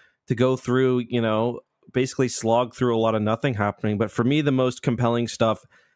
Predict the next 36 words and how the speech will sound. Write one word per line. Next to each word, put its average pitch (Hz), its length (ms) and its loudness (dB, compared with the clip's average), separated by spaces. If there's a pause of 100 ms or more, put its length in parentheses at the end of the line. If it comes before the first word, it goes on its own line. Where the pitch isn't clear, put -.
(400)
is 117 120 -6
kind 196 200 2
of 170 80 0
already 170 260 2
gone. 117 460 2
Like, 110 240 0
the, 120 140 -2
the, 120 140 0 (240)
the 117 120 -6
finding 143 380 0
of, 123 120 -2
like, 123 160 0
the, 113 100 0
the 104 160 -2
paths, - 840 -2 (140)
uh, 110 280 2
was 117 160 -2
pretty 127 260 2
interesting 123 680 0
with, 110 280 -2
uh, 107 300 0
San 110 320 0
Tekka. 117 540 0 (640)
Uh, 110 200 2
the 107 120 -2
Drengir 131 840 0 (120)
was 120 280 -2
kinda 120 240 0
cool. 120 580 0 (180)
They're, 113 420 0 (140)
I 110 80 -2
think, 135 220 -4 (140)
done. 113 380 0 (760)
Um, 104 520 -2
the 127 120 2
Leveler, 131 840 0